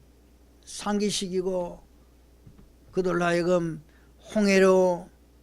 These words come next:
들어가라." 제사장들이 벗개를 메고 홍해에 발을 디딜 때 홍해가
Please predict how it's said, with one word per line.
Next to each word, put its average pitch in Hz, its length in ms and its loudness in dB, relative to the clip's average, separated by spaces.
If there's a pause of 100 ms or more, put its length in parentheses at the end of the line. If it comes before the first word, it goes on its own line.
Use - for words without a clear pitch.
(800)
들어가라." 139 680 -10 (1700)
제사장들이 180 920 4
벗개를 208 400 4
메고 214 380 6
홍해에 247 420 2 (560)
발을 302 300 6
디딜 262 340 4
때 185 480 0 (240)
홍해가 165 600 -10